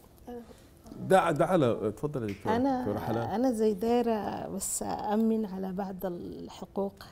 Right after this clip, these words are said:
Speaker 2: اللي ذكرها دكتور أبو بكر، و-، وهي، آه، يمكن هو ركز على الجانب الشرعي مع الجانب القانوني، لكن أنا، آه، أقول من ناحية قانونية إنه ال-،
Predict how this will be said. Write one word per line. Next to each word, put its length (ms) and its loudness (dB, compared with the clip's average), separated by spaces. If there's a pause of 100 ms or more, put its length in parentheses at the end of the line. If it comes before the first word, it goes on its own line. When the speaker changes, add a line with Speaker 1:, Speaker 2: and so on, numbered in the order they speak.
(220)
Speaker 2:
اللي 420 -6
ذكرها 420 -6
دكتور 400 -6
أبو 140 -8
بكر، 320 -6 (540)
و-، 760 0
وهي، 640 2 (380)
آه، 220 2
يمكن 560 0
هو 220 -2
ركز 380 -2
على 180 -4
الجانب 480 2
الشرعي 440 -4
مع 200 0
الجانب 400 0
القانوني، 540 -2
لكن 300 -4
أنا، 260 -2 (540)
آه، 520 -2
أقول 340 4
من 180 2
ناحية 240 0
قانونية 680 0
إنه 300 2 (500)
ال-، 440 -2